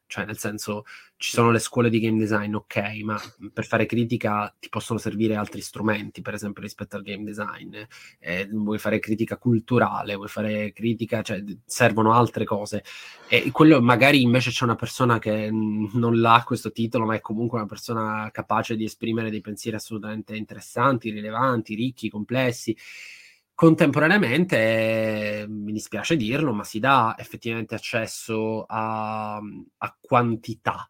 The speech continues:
e non a qualità, perché la cosa più importante è produrre, produrre, produrre, produrre, non solo nell'ambito videoludico, lo sappiamo, un po', un po' ovunque.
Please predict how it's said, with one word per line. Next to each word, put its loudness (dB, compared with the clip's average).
e -18
non -4
a -8
qualità, -8
perché -14
la -4
cosa -6
più -10
importante -4
è -10
produrre, -6
produrre, -8
produrre, -6
produrre, -10
non 0
solo -4
nell'ambito -4
videoludico, -12
lo -14
sappiamo, -14
un -10
po', -6
un -4
po' 2
ovunque. -10